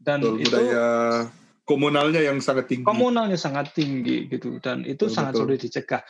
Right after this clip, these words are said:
Speaker 1: Di India kan sama, India kan sama seperti itu,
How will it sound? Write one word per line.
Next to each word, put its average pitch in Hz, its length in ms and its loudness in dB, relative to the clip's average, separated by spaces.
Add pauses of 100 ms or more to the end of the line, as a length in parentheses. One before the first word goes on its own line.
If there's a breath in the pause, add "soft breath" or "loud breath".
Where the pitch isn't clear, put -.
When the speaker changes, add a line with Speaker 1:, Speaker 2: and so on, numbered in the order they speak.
(180 loud breath)
Speaker 1:
Di 185 160 2
India 160 320 2
kan 240 160 2
sama, 151 480 0
India 160 400 2
kan 226 160 0
sama 147 240 -2
seperti 139 480 -4
itu, 139 160 -8